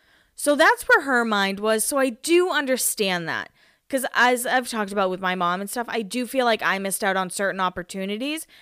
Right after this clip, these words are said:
because I didn't wanna leave her alone. Now,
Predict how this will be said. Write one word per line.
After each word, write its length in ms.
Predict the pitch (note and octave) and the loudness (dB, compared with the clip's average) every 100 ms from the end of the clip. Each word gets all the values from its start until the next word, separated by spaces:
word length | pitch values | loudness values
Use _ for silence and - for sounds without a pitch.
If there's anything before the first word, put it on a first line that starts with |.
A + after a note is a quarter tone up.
| _ | _
because 220 | - - A#3+ | -14 -8 -4
I 140 | - A3 | 0 2
didn't 180 | A#3 | 2
wanna 200 | G#3+ G3 | 0 0
leave 180 | F3+ E3 | 0 -2
her 120 | F#3 | -2
alone. 480 | D#3+ D3+ B2+ A#2 D3 _ _ | -4 -4 -6 -10 -16 _ _
Now, 420 | C4 C4+ C4+ C4 | 2 4 6 4